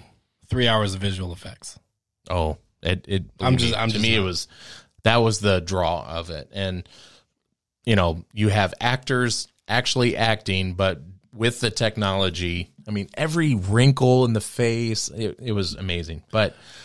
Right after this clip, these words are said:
Speaker 2: um,
Speaker 1: I did see a thing, um, where they were talking about training the actors, 'cause the last one is, the second one is Way of the Water.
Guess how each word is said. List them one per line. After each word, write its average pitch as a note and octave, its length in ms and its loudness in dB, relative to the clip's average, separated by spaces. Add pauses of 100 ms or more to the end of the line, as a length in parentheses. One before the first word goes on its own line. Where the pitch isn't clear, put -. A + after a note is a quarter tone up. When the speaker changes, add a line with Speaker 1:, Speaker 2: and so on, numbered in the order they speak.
(240)
Speaker 2:
um, G#2+ 540 4 (100)
Speaker 1:
I C3+ 80 -2
did F3+ 200 4
see C3 160 2
a A2+ 60 2
thing, A2+ 380 4 (100)
um, G2+ 580 -4 (880)
where G#2 460 0
they A2 160 -2
were A2+ 120 -2
talking A#2 320 -2
about G#2 420 -2 (160)
training C3 480 0
the A2 160 -2
actors, G2+ 720 -6 (140)
'cause G#2+ 180 -6
the G#2 100 -4
last B2+ 280 0
one G#2+ 140 -2
is, G2 240 -6
the G#2+ 120 -10
second A#2+ 300 -2
one G2+ 140 -4
is F#2+ 160 -10
Way G#2 160 -6
of G2+ 60 -6
the G2 80 -8
Water. F#2+ 360 -12